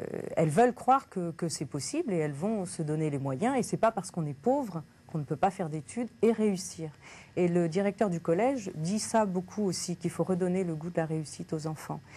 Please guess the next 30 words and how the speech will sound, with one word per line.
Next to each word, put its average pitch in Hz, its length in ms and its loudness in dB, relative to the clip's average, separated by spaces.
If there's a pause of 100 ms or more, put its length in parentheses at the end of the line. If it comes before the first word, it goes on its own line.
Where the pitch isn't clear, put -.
(260)
Moi, 196 100 4
ce - 80 -2
que - 80 0
je 202 80 0
voudrais 214 220 4
dire, 247 160 2
en 233 80 2
fait, - 180 2
qui - 80 -4
est 208 60 4
très - 320 -2
important 196 380 0
aussi, 233 380 -2
et 185 80 2
je - 140 -4
crois - 160 2
que 233 140 4
là, 254 80 6
c'était 196 240 0
encore 190 240 0
plus - 180 -8
flagrant, 196 560 0 (320)
c'est - 160 0
que 202 300 2 (340)
aujourd'hui, 208 340 2
on 226 120 4
peut 202 120 4
parler 220 240 6
de 175 120 0
coéducation. 165 920 2